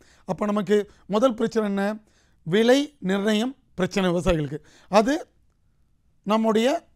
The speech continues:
எஃப் பி ஓ மூலமா தீர்வாகுது. நல்ல விலை கிடைக்க முடியும்.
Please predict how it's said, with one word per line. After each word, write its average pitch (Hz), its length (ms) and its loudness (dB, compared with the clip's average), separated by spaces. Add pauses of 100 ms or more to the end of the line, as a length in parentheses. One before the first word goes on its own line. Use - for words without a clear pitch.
(160)
எஃப் 208 220 -2
பி 262 120 -2
ஓ 247 120 4
மூலமா 196 320 0 (500)
தீர்வாகுது. 160 420 0 (800)
நல்ல 226 260 2
விலை 208 180 2
கிடைக்க 175 260 -2
முடியும். 160 300 -4